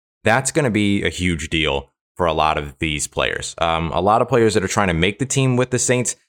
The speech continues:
still have an opportunity to work with the team and show, "Hey, I wanna be here," and give the coaches a reason to keep them around.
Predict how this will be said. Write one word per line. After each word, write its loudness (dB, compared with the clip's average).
still 4
have 0
an 0
opportunity 0
to -2
work 0
with 0
the -4
team 0
and 2
show, 2
"Hey, 2
I 2
wanna 2
be 0
here," 2
and 0
give -2
the 0
coaches 0
a 0
reason 0
to -10
keep -4
them -2
around. 2